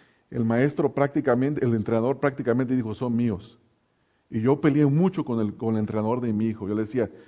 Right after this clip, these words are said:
"Mi hijo sale a tal hora porque ese día hay servicio en la iglesia y tenemos aguana.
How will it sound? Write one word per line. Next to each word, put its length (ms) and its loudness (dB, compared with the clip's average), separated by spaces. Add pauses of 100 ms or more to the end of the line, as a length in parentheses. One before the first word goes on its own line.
(100)
"Mi 200 2
hijo 240 0
sale 280 0
a 120 0
tal 180 0
hora 260 0
porque 280 -2
ese 180 -2
día 320 0 (400)
hay 200 2
servicio 400 0
en 40 -4
la 80 -2
iglesia 280 -2
y 20 -14
tenemos 420 -2
aguana. 400 -4